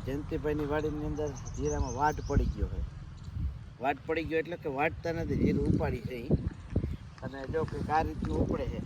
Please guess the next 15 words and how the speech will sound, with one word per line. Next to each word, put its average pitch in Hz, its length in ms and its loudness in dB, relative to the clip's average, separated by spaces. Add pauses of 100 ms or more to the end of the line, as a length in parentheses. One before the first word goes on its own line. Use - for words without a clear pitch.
(340)
હજી 156 520 2 (420)
જીરામાં 151 440 8 (320)
નરવાઈ 147 460 6
સારી 156 340 6
હતી 151 180 -2
એટલે 151 300 -2
જો 156 160 0
હજી 147 140 -4
છોડવા 147 380 -2
ઘણા 143 280 0
લીલા 143 300 -2
પણ 147 200 -8
રહી 147 140 -6
જાય 147 220 -6
છે. 165 120 -4